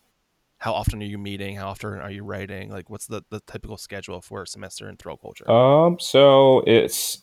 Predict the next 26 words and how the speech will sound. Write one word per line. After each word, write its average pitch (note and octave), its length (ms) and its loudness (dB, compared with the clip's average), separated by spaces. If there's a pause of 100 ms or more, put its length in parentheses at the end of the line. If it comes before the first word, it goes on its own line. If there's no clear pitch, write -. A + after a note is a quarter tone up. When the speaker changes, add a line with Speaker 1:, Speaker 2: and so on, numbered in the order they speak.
Speaker 2:
it's - 120 -8
four G3+ 240 8
shows D3 360 6
a A#2 60 2
semester, G2+ 520 2
I'm F2+ 140 0
pretty F#2+ 220 -2
sure, D#2 280 -4
and G2 140 0
there's A2 140 2
always A#2 300 4
one A2 240 2
twenty-four F#2+ 460 -2
hour C2 240 0
show. - 460 -4
Like, G#2+ 140 -2
that's G#2+ 260 2
a, F2+ 340 2 (840)
that's, B2+ 140 2
like, C3 100 4
a G#2 60 2
big G2+ 320 0
deal F2+ 640 0 (200)
for F#2 220 0
us D2 240 0
there. C#2 560 -4